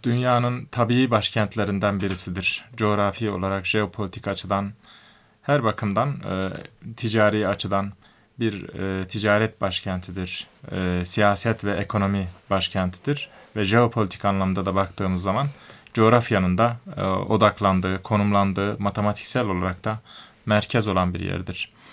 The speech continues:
Orta Çağ'da, e, özellikle Roma çağları için, e, ifade edecek olursak,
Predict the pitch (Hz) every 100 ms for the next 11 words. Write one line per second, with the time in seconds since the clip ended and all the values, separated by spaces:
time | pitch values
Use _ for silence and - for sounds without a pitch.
0 | - - 113 117 143 139 107 90 123 151
1 | - - - - - _ - 101 107 110
2 | 107 113 107 107 107 98 - - 101 98
3 | 98 104 90 98 92 - 90 90 92 98
4 | - 95 95 95 92 98 95 92 127 147
5 | - 123 -